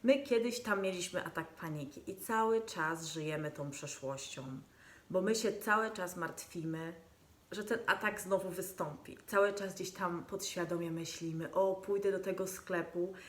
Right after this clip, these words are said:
Jesteśmy tak powiązani z naszym otoczeniem zewnętrznym, że jeżeli my mieliśmy atak, e, paniki na przykład w Ikei i pójdziemy tam, my już momentalnie czujemy, że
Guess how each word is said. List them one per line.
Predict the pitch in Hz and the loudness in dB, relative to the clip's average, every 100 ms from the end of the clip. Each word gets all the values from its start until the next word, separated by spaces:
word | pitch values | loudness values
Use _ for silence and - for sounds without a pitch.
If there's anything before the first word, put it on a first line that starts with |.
| - | -12
Jesteśmy | 196 208 214 | -6 -2 0
tak | 214 247 - | 2 2 2
powiązani | 226 220 208 202 202 | -4 -2 0 0 0
z | 196 | -4
naszym | 190 - 185 | -4 -6 -8
otoczeniem | 180 190 180 - 175 170 | -8 -6 -8 -4 -2 -2
zewnętrznym, | 165 175 175 160 151 - 165 185 - - - - - 175 | 0 -2 0 -4 -4 -4 -4 -4 -10 -16 -18 -18 -16 0
że | 185 180 175 - | 4 6 4 2
jeżeli | 196 196 208 208 | 0 2 2 2
my | 214 | 0
mieliśmy | 208 190 190 190 | 0 -2 -2 -2
atak, | - 175 180 175 - | -2 0 -2 -2 -4
e, | 175 160 | -2 -2
paniki | 165 165 170 165 | -2 -2 -2 -2
na | 160 | -6
przykład | 143 160 165 160 | -6 -4 -2 -2
w | 165 | -2
Ikei | 170 170 139 - - - - - - - - | -4 -4 -4 -4 -8 -12 -20 -20 -20 -16 -10
i | |
pójdziemy | 196 208 180 185 180 | -6 -4 6 6 8
tam, | 185 196 | 4 2
my | 202 | 2
już | 208 202 | 0 0
momentalnie | 202 202 208 214 226 233 | 0 -2 0 2 2 2
czujemy, | 233 - 208 202 202 208 208 | 0 -2 2 4 4 0 -2
że | 196 190 190 190 190 | -2 -2 -2 -4 -6